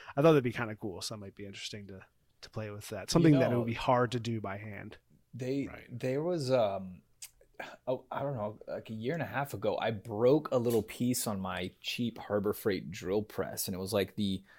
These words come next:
Speaker 2: the little s-, it was, like, a plastic piece that was, like, the stopper for the depth gauge.
Speaker 1: Yep.
Speaker 2: And I couldn't buy just that part. And it was a cheap, you know, drill press, but I didn't wanna have to go buy another one. And I
Speaker 1: Yeah, right.
Speaker 2: found, like,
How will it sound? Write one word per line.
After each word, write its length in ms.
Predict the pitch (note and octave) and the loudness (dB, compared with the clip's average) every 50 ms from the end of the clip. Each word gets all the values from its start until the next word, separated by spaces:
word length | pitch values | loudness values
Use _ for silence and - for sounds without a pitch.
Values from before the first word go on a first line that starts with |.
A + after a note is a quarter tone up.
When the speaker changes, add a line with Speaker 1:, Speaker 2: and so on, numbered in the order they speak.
| - - - - | -20 -20 -6 0
Speaker 2:
the 80 | A#2+ A#2+ | 2 4
little 180 | C3+ C#3 C#3 - | 6 6 6 6
s-, 260 | - - - - - B2+ | 4 4 2 2 2 2
it 60 | D3+ | 2
was, 100 | C#3 B2 | 2 4
like, 80 | C3+ B2 | 4 2
a 40 | A#2+ | 2
plastic 540 | - - - D3+ C3 D#3 D3 - D3+ C3+ - | 2 6 6 6 6 6 2 0 -2 -2 -2
piece 300 | - D3+ C#3 C3+ - - | 2 4 4 4 4 4
that 120 | - G2 G#2 | 2 2 2
was, 100 | G#2+ G#2+ | 4 2
like, 140 | G#2+ G2 - | 0 0 0
the 60 | G#2 G2 | -2 -2
stopper 580 | - - - C3 A2+ A2 A2 G#2+ - A2+ G2 F#2+ | -2 0 2 4 4 4 4 4 2 0 0 0
for 340 | - - G#2+ F#2+ F#2+ F#2 - - - | 0 0 0 2 2 0 -2 -4 -8
the 80 | F#2+ G2 | -10 -8
depth 400 | F#2 - G#2+ F#2+ F2+ - - - | -4 0 0 0 0 -2 -4 -6
gauge. 520 | - F#2 D#2 C#2 C2 C2 D2 - - - _ _ _ _ _ _ _ _ _ - | -4 -4 -4 -4 -8 -10 -10 -10 -12 -12 _ _ _ _ _ _ _ _ _ -2
Speaker 1:
Yep. 120 | A2 A2 | 0 2
Speaker 2:
And 420 | A#2 A2+ G#2+ G#2 G#2 G#2 G2+ A2 - - _ _ _ _ _ _ _ - _ _ _ _ - | 4 4 4 4 2 2 0 -2 -4 -6 _ _ _ _ _ _ _ -20 _ _ _ _ 2
I 240 | A2 A#2 A#2+ A#2 G#2 - | 4 4 4 2 0 -2
couldn't 400 | - - D3+ D#3 D#3+ C3+ A2 A#2 | -2 0 0 0 0 0 -2 0
buy 280 | A2 G#2+ G#2 G#2 G#2+ G#2 | 2 2 4 4 2 2
just 280 | F#2+ G2 G#2 G2+ - - | 0 0 -2 -2 -2 -2
that 240 | A2 G2+ - - - | -2 -4 -4 -6 -6
part. 240 | - - A2+ G2 A#2+ | -2 0 0 0 0
And 120 | B2 - - | -2 -2 2
it 80 | - | 2
was 120 | G3 G3 C#3+ | 2 2 2
a 40 | |
cheap, 400 | - - - - G#2+ G2+ - - _ _ - F#2 | -2 -4 -6 -6 -4 -4 -6 -8 _ _ -16 -12
you 120 | F#2+ A2+ | -12 -10
know, 160 | F2 F2 - G2+ | -10 -10 -10 -8
drill 220 | G2+ G2+ G#2+ G#2 | -4 -4 -4 -4
press, 280 | - - F2 E2+ - - | -4 -6 -6 -6 -6 -6
but 120 | - F#2+ | -6 -4
I 40 | G2+ | -4
didn't 140 | A2 A#2 F2 | -4 -4 -4
wanna 140 | G2 F#2+ F#2+ - | -6 -8 -8 -8
have 140 | - - | -10 -10
to 60 | - F#2 | -8 -6
go 100 | F#2 F2+ | -6 -6
buy 220 | F2 F2 E2 E2 | -6 -6 -6 -6
another 280 | E2 E2 E2 F#2 G2 F#2 | -6 -6 -6 -4 -4 -4
one. 260 | E2+ E2+ F2 F2+ F#2 - _ - - _ _ - | -4 -4 -6 -8 -10 -14 _ -20 -20 _ _ -2
And 140 | - - | 2 4
I 40 | - | 4
Speaker 1:
Yeah, 80 | - B2 | 4 4
right. 80 | A2 G2+ | 4 2
Speaker 2:
found, 560 | B2+ C3 E3 F#3+ E3 A2+ G#2+ G#2 G#2 G#2+ - - - | 2 4 4 4 4 4 2 2 0 0 -2 -2 0
like, 200 | A#2 A2+ G2+ | 0 0 0